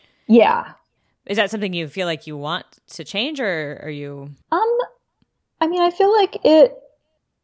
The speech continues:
Speaker 1: it's certainly an easy thing to throw together. And I think part of the problem is that I, I haven't figured out what makes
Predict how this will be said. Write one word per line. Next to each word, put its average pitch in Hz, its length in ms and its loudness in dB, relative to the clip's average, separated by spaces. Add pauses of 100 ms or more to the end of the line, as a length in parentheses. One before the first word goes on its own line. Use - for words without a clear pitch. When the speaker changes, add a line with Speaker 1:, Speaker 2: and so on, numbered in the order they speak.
(100)
Speaker 1:
it's 262 140 0
certainly 370 500 4 (240)
an 214 320 4
easy 220 480 6
thing 202 680 0 (360)
to 214 100 0
throw 190 560 2
together. 285 800 4
And 202 220 4 (680)
I 277 60 6
think 392 160 6
part 330 160 6
of 370 60 4
the 392 60 4
problem 302 300 6
is 254 100 4
that 233 100 6
I, 208 180 8 (140)
I 214 60 2
haven't 254 400 -2
figured 233 260 2
out 190 400 2 (440)
what 202 420 2
makes 190 460 2